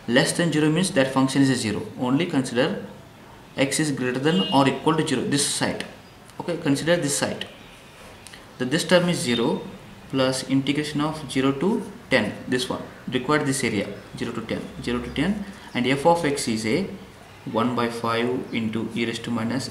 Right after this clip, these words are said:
x by five with respect to x. This is one by five constant, take outside, and integrate this one,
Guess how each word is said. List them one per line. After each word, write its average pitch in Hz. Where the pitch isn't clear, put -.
x 113
by 110
five 113
with -
respect -
to 160
x. -
This 127
is 135
one 127
by 135
five 139
constant, 117
take 135
outside, 117
and 131
integrate 143
this 143
one, 101